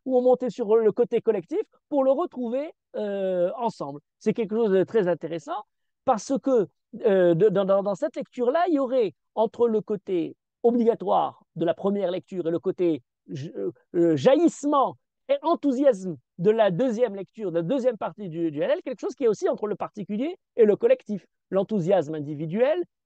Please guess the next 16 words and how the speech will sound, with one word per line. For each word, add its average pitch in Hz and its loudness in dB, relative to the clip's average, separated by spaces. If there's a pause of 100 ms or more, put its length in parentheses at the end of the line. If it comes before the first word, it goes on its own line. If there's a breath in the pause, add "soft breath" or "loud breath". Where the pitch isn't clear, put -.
(120)
le 165 -2
côté 170 0
collectif, 208 -4
le 170 -6
côté 170 -2
ordonné, 190 2 (100)
formel 226 0 (200)
de 170 0
la 180 2
loi, 294 0 (160)
et 180 -4
puis 202 -6
le 185 2
côté 190 -4
beaucoup 175 -6
plus 196 -2